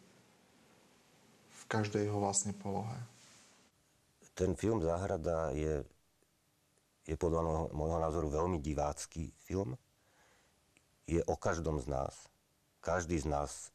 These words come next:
Speaker 2: sa môže s tým filmom identifikovať a myslím, že každý, kto sa trošku sústredí, lebo, lebo to je náročná vec. To, ako myslieť je náročné. To je, to je intelektuálna činnosť. Ale, a, ale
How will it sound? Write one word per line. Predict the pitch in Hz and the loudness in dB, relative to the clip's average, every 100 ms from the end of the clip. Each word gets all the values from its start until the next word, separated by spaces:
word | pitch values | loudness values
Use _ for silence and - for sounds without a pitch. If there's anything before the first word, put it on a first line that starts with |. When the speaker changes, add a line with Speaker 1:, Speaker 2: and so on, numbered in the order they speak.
| - | -16
Speaker 2:
sa | - 67 65 60 - _ _ _ 71 | -6 -2 -2 -4 -8 _ _ _ -4
môže | 71 76 | -2 -2
s | - | -4
tým | 71 | -6
filmom | 80 78 73 - - | -4 -2 -2 -6 -6
identifikovať | 76 78 71 73 - - 76 90 - - - - - - - - | 0 0 0 -6 -6 -2 0 0 -2 -12 -20 -20 -20 -20 -10 -2
a | |
myslím, | 78 - 85 | -2 0 0
že | 78 | 0
každý, | - 92 101 90 | 2 0 0 -4
kto | - | -4
sa | - - | -6 0
trošku | 131 143 110 | 0 0 -2
sústredí, | - 131 - 95 85 67 69 | 0 -2 0 0 0 -2 -2
lebo, | 90 104 - - | 0 -2 -4 -6
lebo | 82 85 90 90 85 - - - | -2 2 2 2 0 -8 -12 0
to | 113 | 2
je | |
náročná | 156 117 90 90 | 4 2 0 0
vec. | 87 - - _ | 0 -2 -8 _
To, | - 55 - | -6 -6 -8
ako | - - 78 73 | -14 -2 0 0
myslieť | - 107 - 107 90 | 0 0 2 2 2
je | 87 | 2
náročné. | 87 90 71 - - - | 2 0 -2 -6 -16 -10
To | 58 | -8
je, | 58 - | -8 -2
to | 80 | 0
je | 78 | 2
intelektuálna | 98 95 80 82 71 69 | 2 0 0 -2 0 -2
činnosť. | - - - - _ - - - - - - | -6 -14 -16 -20 _ -20 -20 -20 -20 -12 -4
Ale, | 73 - | -2 0
a, | 76 80 - | 0 0 0
ale | 87 | 0